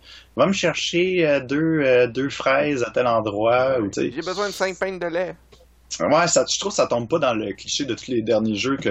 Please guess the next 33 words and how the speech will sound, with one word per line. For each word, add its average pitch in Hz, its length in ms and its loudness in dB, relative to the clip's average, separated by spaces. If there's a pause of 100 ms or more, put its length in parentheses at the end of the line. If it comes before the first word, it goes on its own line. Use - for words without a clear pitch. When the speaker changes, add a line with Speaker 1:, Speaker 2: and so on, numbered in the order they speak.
Speaker 1:
tu - 40 -4
sais, 127 120 -2
j'ai 110 140 0
joué 117 200 2
à 104 60 2
Xenoblade 104 400 -2
Chronicles 107 400 0
vraiment 104 260 2
beaucoup, 92 300 -4
puis - 140 -8
toutes - 140 0
les 113 100 0
side 98 220 2
quests, - 280 0
c'était 101 60 -8
souvent 95 320 -6
ça, - 220 -4
là, 127 100 -4
c'était 104 160 -6
Speaker 2:
Ouais, 92 60 2
Speaker 1:
juste 101 120 2
Speaker 2:
des 101 40 -4
Speaker 1:
de 101 60 0
la 104 60 2
Speaker 2:
M 110 100 -6
M 104 260 -2
O, 92 60 -14
là. 113 80 -12 (1200)
Speaker 1:
Je - 280 -2
trouve 156 200 2
que 143 100 2
il, 101 280 2
c'est, 101 340 0